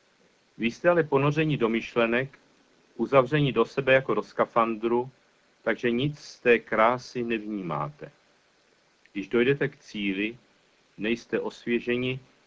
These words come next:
ale mentálně unaveni, v horším případě rozladěni. To proto,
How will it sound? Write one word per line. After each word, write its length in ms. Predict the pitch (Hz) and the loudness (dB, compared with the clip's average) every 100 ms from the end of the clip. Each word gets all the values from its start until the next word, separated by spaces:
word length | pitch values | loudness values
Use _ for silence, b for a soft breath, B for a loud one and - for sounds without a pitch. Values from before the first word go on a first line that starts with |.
| _ _ | _ _
ale 160 | - 107 | 0 2
mentálně 640 | 110 117 120 143 147 139 - | 2 -2 0 2 2 0 -2
unaveni, 760 | 117 113 110 101 104 107 117 143 - _ _ | -4 0 0 0 -2 -4 -8 -10 -18 _ _
v 40 | |
horším 400 | 113 117 - 117 | 0 0 -2 -10
případě 720 | 101 - 113 113 104 107 107 - _ _ _ | -10 -12 -6 -4 -2 -2 -4 -6 _ _ _
rozladěni. 800 | 98 104 85 80 76 76 76 - _ _ _ _ _ _ _ _ _ _ _ | -2 -2 -2 -4 -4 -10 -12 -14 _ _ _ _ _ _ _ _ _ _ _
To 100 | - | -8
proto, 580 | - 104 98 110 110 139 | -2 2 2 2 0 0